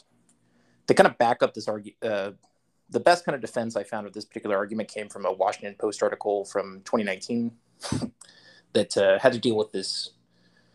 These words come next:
which, uh, it was a, it was, uh, categorized as perspective, and it had to do with, uh, why did gay marriage become, uh,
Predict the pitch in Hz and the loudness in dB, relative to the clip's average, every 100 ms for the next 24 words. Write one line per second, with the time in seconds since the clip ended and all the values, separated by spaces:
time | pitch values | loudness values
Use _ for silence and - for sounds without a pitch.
0 | _ _ 123 104 107 98 - - 117 113 | _ _ -2 2 2 2 -2 0 0 2
1 | 120 117 107 _ - 110 110 104 - 156 | 4 4 2 _ 2 2 4 4 6 6
2 | 135 120 107 - - - 151 - 127 107 | 6 4 -2 -12 -2 2 2 2 0 -2
3 | 104 120 107 104 101 101 101 - 101 98 | -8 -6 -6 -6 -10 -10 -8 -4 -4 -4
4 | - - 123 110 107 113 107 104 104 - | -10 2 4 4 0 -6 -6 -8 -10 -12
5 | - 110 101 101 98 | -8 -6 -6 -6 -8